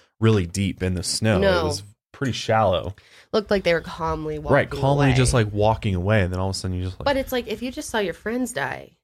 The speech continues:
Speaker 2: But they could have been alive when they left camp. That is possible. Maybe they had two different bad luck situations. Like, these guys, maybe they didn't even know that each other died. Or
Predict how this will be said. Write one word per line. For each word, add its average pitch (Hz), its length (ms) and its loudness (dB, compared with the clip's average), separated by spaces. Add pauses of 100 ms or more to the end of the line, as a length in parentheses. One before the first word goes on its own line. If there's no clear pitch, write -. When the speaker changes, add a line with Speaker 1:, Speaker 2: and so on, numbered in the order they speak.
(360)
Speaker 2:
But 302 140 4
they 311 120 2
could 311 240 -2
have 285 140 -4
been 208 140 2
alive 175 300 2
when 165 100 -2
they 147 120 -4
left 143 280 -4
camp. 110 340 -10 (300)
That 165 160 -2
is 151 180 -2
possible. - 640 -14 (960)
Maybe 175 180 4
they 226 180 4
had 220 300 -2
two 202 280 -2
different 196 400 -2
bad 180 340 -2
luck 185 240 -2
situations. 156 760 -6
Like, 143 220 -6
these 160 220 -4
guys, 180 320 0
maybe 180 220 4
they 240 160 0
didn't 240 180 4
even 214 180 2
know 180 160 2
that 185 140 0
each 175 180 -4
other 175 180 -2
died. 151 480 -4
Or 127 220 -10